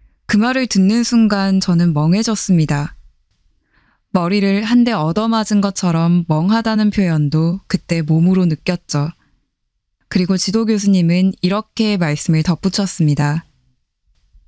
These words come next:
"오늘은 빨리 집에 들어가서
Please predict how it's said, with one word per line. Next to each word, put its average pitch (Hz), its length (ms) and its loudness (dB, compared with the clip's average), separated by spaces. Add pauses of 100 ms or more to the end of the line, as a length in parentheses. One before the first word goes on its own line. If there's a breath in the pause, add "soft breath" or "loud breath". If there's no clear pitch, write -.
(960)
"오늘은 196 400 2
빨리 269 280 0
집에 202 260 0
들어가서 185 920 0